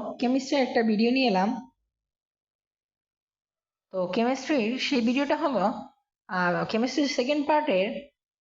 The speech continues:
তড়িৎ রসায়ন চ্যাপ্টারের ওপর। তড়িৎ রসায়ন চ্যাপ্টারে আমাদের অনেক কিছুই আছে মনে রাখার মতো। তো এখানে আমরা আজকে যে জিনিসটা দেখবো সেটা অনেকটা ইন-, অনেক ইন্টারেস্টিং, একটা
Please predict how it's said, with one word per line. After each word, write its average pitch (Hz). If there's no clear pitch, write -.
তড়িৎ 269
রসায়ন 240
চ্যাপ্টারের 202
ওপর। 196
তড়িৎ 254
রসায়ন 233
চ্যাপ্টারে 214
আমাদের 247
অনেক 240
কিছুই 294
আছে 233
মনে 214
রাখার 214
মতো। 208
তো -
এখানে 311
আমরা 240
আজকে 233
যে 240
জিনিসটা 240
দেখবো 220
সেটা 226
অনেকটা 226
ইন-, 220
অনেক 226
ইন্টারেস্টিং, 226
একটা -